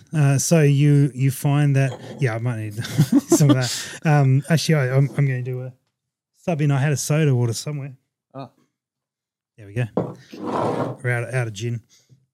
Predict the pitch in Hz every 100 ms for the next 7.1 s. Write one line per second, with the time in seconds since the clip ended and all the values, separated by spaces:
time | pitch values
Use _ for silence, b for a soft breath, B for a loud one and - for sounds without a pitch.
0 | _ _ _ _ _ _ - 165 151 170
1 | 151 151 151 139 156 143 139 113 B B
2 | 131 131 117 - 110 120 113 113 117 -
3 | 107 110 - - 120 113 101 120 113 -
4 | 110 120 123 - - - - - - -
5 | - B B B B - 180 170 175 143
6 | 147 147 147 135 151 139 135 135 131 123
7 | -